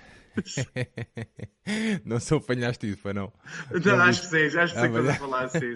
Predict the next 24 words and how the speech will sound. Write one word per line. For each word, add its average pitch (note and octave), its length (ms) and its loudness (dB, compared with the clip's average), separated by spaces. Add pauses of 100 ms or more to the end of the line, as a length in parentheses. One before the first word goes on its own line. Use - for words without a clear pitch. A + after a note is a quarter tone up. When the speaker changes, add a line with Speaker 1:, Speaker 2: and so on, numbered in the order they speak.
Speaker 2:
sim. A#2 160 -10 (420)
Speaker 1:
<laughs> B3 380 -12
Muito C#3 280 -2
bem, C3+ 220 6
João, C3 200 2
um A#2+ 40 -2
grande A#2+ 160 0
abraço, A#2+ 300 0
meu A#2+ 100 -2
amigo. B2 220 0
Vemo-nos A2+ 440 -2
em A#2+ 160 0
breve C3 440 4
com A#2 120 0
mais, G#2+ 600 -2
eh, G#2 340 -2
vídeos, D3 460 0
mais A2 180 -2
opiniões, A2 640 -2
mais E2+ 520 -10
seja F#2+ 260 -4
o F2+ 40 -4
que - 80 -16
for. D#3+ 280 6